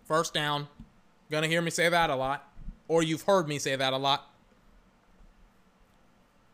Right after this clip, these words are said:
How irksome is it gonna be? Like, will the Texans ever play up against the Cardinals? Like, honestly, will they ever play up against the Cardinals within the next couple of years?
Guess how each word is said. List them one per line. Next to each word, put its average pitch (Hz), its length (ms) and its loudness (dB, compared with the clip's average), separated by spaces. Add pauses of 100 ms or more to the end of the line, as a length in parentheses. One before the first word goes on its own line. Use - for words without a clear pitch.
(1500)
How 233 200 2
irksome 185 500 4 (140)
is 147 140 -2
it 165 120 0
gonna 160 180 2
be? 127 320 -2 (420)
Like, 180 320 2 (100)
will 202 220 4
the 190 80 -2
Texans 254 520 -2
ever 196 260 2
play 165 240 -2
up 180 100 -2
against 165 320 -4
the - 60 -8
Cardinals? 156 680 -4 (1900)
Like, 143 160 -6
honestly, 147 380 2
will 139 160 -2
they 214 160 4
ever 165 220 2
play 165 220 2
up 160 140 0
against 165 240 -4
the 143 60 -6
Cardinals 143 400 0
within 139 200 -4
the 135 80 -4
next 135 220 -4
couple 131 180 -2
of 117 100 -6
years? 127 360 -4